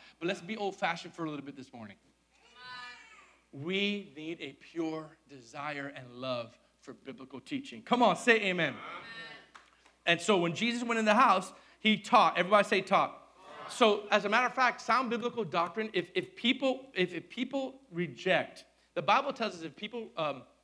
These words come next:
if people don't desire sound biblical doctrine, now it's not gonna be on your notes.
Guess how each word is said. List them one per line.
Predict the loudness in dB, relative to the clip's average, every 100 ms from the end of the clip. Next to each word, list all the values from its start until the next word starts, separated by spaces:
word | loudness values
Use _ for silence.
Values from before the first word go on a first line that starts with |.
| _ -6
if | -6
people | -4 -4 -4
don't | -4 -6 -8
desire | -12 -4 -2 -2 -4
sound | -10 -12 -12
biblical | -14 -14 -6
doctrine, | -4 -4 -8 -12 -12 -14 _ _
now | -6
it's | -4
not | -4 -4
gonna | -6
be | -8
on | -10
your | -10
notes. | -8 -10 -12 -20